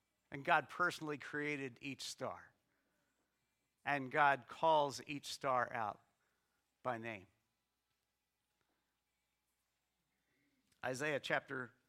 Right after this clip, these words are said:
forty says, "Have you not known? Have you not heard? The Lord is the everlasting God, the creator of the ends of the earth.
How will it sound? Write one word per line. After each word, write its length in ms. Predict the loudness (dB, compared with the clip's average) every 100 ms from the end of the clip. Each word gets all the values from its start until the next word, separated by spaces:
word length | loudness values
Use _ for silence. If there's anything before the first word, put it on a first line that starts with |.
| -8
forty 400 | -4 -4 -6 -12 _ _ _ _ _ _ _ _
says, 540 | -2 2 2 0 -6 -10 _
"Have 260 | 4 4
you 240 | 2 -4 -2
not 360 | 0 2 2 -2
known? 360 | -4 -2 -2 -2
Have 220 | -2 -2
you 100 | 0
not 240 | 2 2 0
heard? 300 | 0 2 2
The 100 | 0
Lord 240 | 0 0 0
is 120 | -4
the 160 | 0
everlasting 640 | 0 0 0 0 -2 -8 0
God, 300 | 6 6 6
the 80 | -2
creator 440 | -2 0 2 2
of 100 | 0
the 140 | -2
ends 220 | -4 -4 -4
of 120 | -4
the 120 | 0
earth. 280 | 2 2